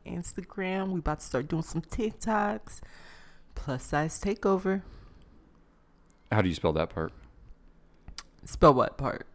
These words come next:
Speaker 2: I was just fucking with you. Here's another interesting story.
Speaker 1: <laughs> You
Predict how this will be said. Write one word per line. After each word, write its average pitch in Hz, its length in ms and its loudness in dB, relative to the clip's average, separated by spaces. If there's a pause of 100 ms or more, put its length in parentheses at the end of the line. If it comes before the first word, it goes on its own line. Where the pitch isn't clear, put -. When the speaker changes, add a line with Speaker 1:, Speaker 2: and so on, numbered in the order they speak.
(340)
Speaker 2:
I 92 80 2
was 76 160 -2
just - 80 -10
fucking 82 260 -4
with 82 80 -4
you. - 80 -2
Here's 156 300 6
another 90 280 8
interesting 143 440 10
story. 85 380 8
Speaker 1:
<laughs> - 60 0 (600)
You - 160 -2